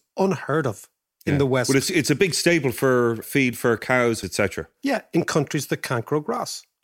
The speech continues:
Speaker 1: That's what we forget, you know, that the
Speaker 2: Yeah.
Speaker 1: climate actually
Speaker 2: Yeah.
Speaker 1: dictates what agriculture you have. So countries that can't grow grass need another feed. But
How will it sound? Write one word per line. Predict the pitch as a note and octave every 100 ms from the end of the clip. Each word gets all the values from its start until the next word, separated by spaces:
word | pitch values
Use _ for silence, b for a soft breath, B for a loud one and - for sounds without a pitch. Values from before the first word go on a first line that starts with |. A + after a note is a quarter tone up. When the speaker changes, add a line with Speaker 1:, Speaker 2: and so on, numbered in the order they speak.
| _ _ _ _
Speaker 1:
That's | - -
what | F#3
we |
forget, | - D3+ G3 B2+ -
you | D3+
know, | C#3+
that | D#3
the | G2
Speaker 2:
Yeah. | F2+ -
Speaker 1:
climate | F#3 G#3 E3+ -
actually | D#3 - C#3
Speaker 2:
Yeah. | B2
Speaker 1:
dictates | F#2+ F#2 C#3 - - - b b -
what | C#3+ -
agriculture | G3 A#2+ - B2 -
you | A#2+
have. | G2+ C3 - - B B B
So | - - D3 B2
countries | - E3 - C3
that | C3+
can't | - C3+ -
grow | C3
grass | A2+ D#3 D#3+ D3+ -
need | C3+ A#2+
another | B2+ C#3+ C#3 A#2+
feed. | - C#3+ F3 - _ b b b b _ _ _ _ _ -
But | E3+